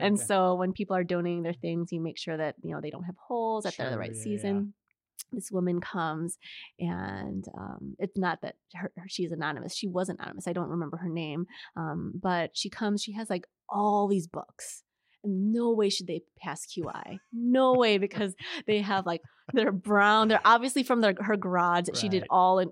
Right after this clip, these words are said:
Speaker 1: that she never cleaned out and that, like, the raccoons loved and everyone loved, like,
Speaker 2: <laughs>
Speaker 1: just whatever. And, like,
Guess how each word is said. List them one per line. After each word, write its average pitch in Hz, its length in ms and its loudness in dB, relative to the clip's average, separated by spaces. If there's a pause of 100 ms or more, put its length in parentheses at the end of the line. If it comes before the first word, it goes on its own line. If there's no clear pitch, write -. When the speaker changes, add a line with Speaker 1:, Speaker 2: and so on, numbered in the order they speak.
Speaker 1:
that 190 120 -2
she 202 220 -2
never 185 360 2
cleaned 190 340 -2
out 175 200 2
and 180 120 0
that, 175 100 -6
like, 160 180 -4 (240)
the 190 60 2
raccoons 180 540 0
loved 175 360 2
and 165 140 -2
everyone 190 460 2
loved, 180 320 0
like, 175 200 -2
Speaker 2:
<laughs> - 240 -12
Speaker 1:
just 220 200 0 (680)
whatever. 202 540 4 (280)
And, 226 120 4
like, 202 220 2